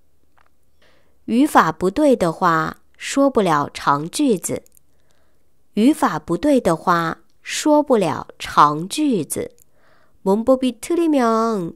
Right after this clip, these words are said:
긴 문장을 말할 수 없다.문법，语法，语法。说不了，说不了，할 수 없다.长句子，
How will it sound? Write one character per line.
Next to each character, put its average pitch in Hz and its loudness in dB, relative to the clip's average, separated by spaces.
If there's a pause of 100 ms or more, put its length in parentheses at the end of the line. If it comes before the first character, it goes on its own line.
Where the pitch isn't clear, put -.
(120)
긴 190 -6
문 170 -6
장 202 -6
을 240 -2 (140)
말 151 -4
할 233 -8
수 - -8
없 180 -6 (100)
다. - -12 (640)
문 170 -2
법， 170 -2 (420)
语 185 -2
法， - -2 (600)
语 185 0
法。 - -8 (1300)
说 339 2
不 330 0
了， 160 -4 (540)
说 339 0
不 330 0
了， 156 -6
할 311 -4
수 285 -4
없 160 -8 (100)
다. 151 -8 (680)
长 165 6
句 254 -2
子， - -6